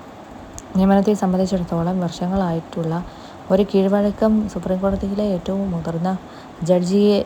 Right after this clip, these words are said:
ചീഫ് ജസ്റ്റിസായി നിയമിക്കുക എന്നതാണ്. ഈ കീഴ്വഴക്കം രണ്ടു തവണ ലംഘിക്കപ്പെട്ടിട്ടുണ്ട്. പിന്നെ സുപ്രീം കോടതിയിലെ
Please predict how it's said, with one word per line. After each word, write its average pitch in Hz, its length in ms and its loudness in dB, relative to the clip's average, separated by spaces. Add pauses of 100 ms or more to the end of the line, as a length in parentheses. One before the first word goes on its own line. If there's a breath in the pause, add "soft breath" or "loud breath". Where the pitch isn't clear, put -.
ചീഫ് 180 220 -2
ജസ്റ്റിസായി 190 500 -2
നിയമിക്കുക 170 460 -2
എന്നതാണ്. 165 500 -2
ഈ 185 140 -2
കീഴ്വഴക്കം 165 540 -4
രണ്ടു 165 200 -4
തവണ 165 280 -4 (420 loud breath)
ലംഘിക്കപ്പെട്ടിട്ടുണ്ട്. 180 960 0 (360)
പിന്നെ 202 320 0
സുപ്രീം 196 440 -2
കോടതിയിലെ 220 540 0